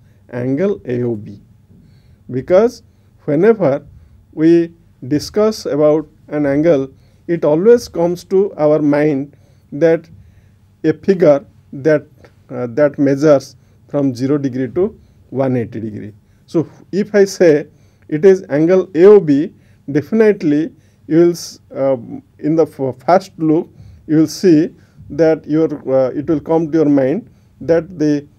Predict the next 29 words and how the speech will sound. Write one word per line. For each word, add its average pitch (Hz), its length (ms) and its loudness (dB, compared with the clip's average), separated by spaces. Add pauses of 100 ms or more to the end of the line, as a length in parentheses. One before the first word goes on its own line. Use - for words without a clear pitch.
(180)
value 151 400 2
which 170 260 -2
is 151 300 -2
less 151 300 0
than 147 400 -2 (300)
one 143 260 0
eighty, 143 420 -2 (380)
that 131 280 -4
is 120 120 -6
your 139 220 -6
angle 127 320 -6
A 120 100 -6
O 117 120 -6
B. 107 200 -14 (640)
So, 233 500 0 (400)
when 214 220 0
we, 165 320 2 (960)
uh, 131 340 -2 (320)
express 208 680 0 (340)
an 156 260 -2 (100)
re-, 143 260 -4
uh, 131 280 0
re-, 131 140 -2
reflex 202 420 0
angle, 147 400 0 (540)
then 170 380 -2
we 147 180 -4
have 226 340 -4
to, 160 280 -2